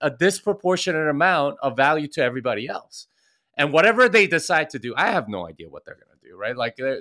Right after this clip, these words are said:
they're, they're still kids. Maybe they become programmers, maybe they become doctors, or whatever, whatever it is that they do,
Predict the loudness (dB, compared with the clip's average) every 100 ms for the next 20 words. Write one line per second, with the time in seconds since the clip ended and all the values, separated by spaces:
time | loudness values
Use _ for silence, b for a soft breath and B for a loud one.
0 | -6 -6 -6 _ -2 -2 -2 -4 -4 -8
1 | -8 -14 b b b _ -2 -2 0 0
2 | 0 -4 -6 -6 -6 -4 -2 0 0 -2
3 | -4 -8 -10 -12 -12 -16 _ -8 -8 -8
4 | -14 -12 -8 -10 -8 -10 -6 -2 -2 0
5 | 0 2 2 2 2 -2 -4 -6 -6 -8
6 | -8